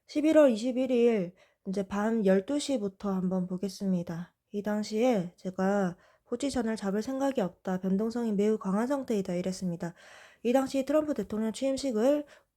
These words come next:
어, 한 시간쯤 뒤에 앞두고 있었죠. 그래서 딱 이렇게 선을 요렇게 잡았습니다. 음.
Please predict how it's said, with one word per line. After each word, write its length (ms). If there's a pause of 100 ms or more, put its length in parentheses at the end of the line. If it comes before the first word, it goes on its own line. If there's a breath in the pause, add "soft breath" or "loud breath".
어, 300
한 160
시간쯤 540
뒤에 160
앞두고 500
있었죠. 540
그래서 480 (720 soft breath)
딱 240
이렇게 520
선을 560 (300)
요렇게 680
잡았습니다. 1080 (440)
음. 100